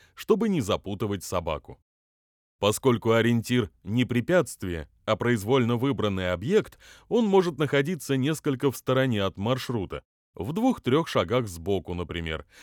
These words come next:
и собака должна активно подводить к нему. Если она не делает этого,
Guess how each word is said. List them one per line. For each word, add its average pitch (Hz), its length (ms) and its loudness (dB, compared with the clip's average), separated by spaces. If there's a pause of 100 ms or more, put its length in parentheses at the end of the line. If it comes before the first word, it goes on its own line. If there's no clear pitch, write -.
(140)
и 95 100 -6
собака 110 420 0
должна 131 500 0
активно 175 680 -4
подводить 107 560 -2
к - 80 -16
нему. 104 340 -6 (540)
Если 110 380 0
она 101 260 0
не 95 140 -4
делает 127 520 -2
этого, 80 360 -4